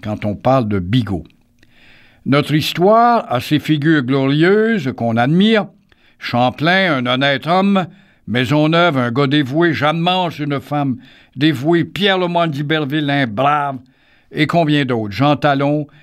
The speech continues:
Lévis notamment, et même Montcalm. Mais cette fois-ci, je vous propose de faire connaissance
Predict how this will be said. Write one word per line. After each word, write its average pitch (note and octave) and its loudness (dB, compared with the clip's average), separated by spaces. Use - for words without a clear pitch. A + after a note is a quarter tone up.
Lévis D3+ -2
notamment, C3+ -2
et B2+ 0
même F#3 0
Montcalm. B2 -6
Mais C3 0
cette E3+ -2
fois-ci, F#3 -4
je A#2+ -2
vous C3+ 2
propose E3 0
de A#2+ -6
faire B2+ -4
connaissance E3 -2